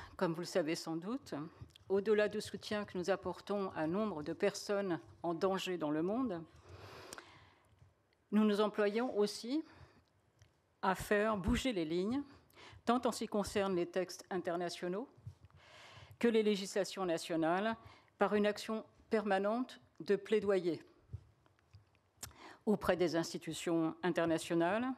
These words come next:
des gouvernements et aussi des élus locaux.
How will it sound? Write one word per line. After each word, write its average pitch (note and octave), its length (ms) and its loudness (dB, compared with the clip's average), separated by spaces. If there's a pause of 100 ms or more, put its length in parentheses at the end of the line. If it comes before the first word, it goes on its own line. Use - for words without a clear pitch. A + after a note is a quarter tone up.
(280)
des F#3 160 0
gouvernements E3+ 760 -2 (720)
et F#3 80 4
aussi F3+ 240 0
des F#3 200 4
élus G3 180 4
locaux. F#3+ 340 2